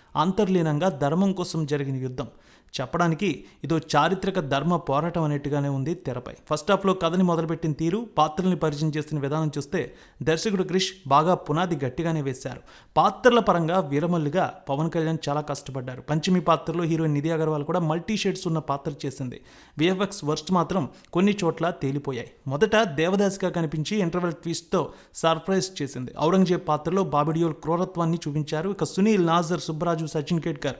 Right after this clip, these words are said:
అనుపమ్ ఖేర్, నోరా ఫతేహి, నర్గీస్, అలాగే పూజిత, పొన్నాడ, అలాగే అనసూయ అందరూ కూడా అద్భుతంగా చేశారు. వాళ్ళ పాత్రల పరిధి మేరకు అద్భుతంగా నటించారు.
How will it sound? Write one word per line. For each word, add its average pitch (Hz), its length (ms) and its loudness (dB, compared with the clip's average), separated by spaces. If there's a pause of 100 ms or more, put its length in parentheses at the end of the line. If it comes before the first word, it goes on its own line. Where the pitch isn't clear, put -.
(360)
అనుపమ్ 202 360 6
ఖేర్, 156 260 -2
నోరా 170 320 0
ఫతేహి, 151 340 -4
నర్గీస్, 143 600 0
అలాగే 156 420 0 (680)
పూజిత, 208 340 4
పొన్నాడ, 170 520 4
అలాగే 175 360 4
అనసూయ 156 380 0
అందరూ 165 300 2
కూడా 175 200 2
అద్భుతంగా 151 540 -2
చేశారు. 131 280 -6
వాళ్ళ 131 180 -4
పాత్రల 180 540 0
పరిధి 156 280 -2
మేరకు 165 220 -2
అద్భుతంగా 147 420 -4
నటించారు. 127 520 -8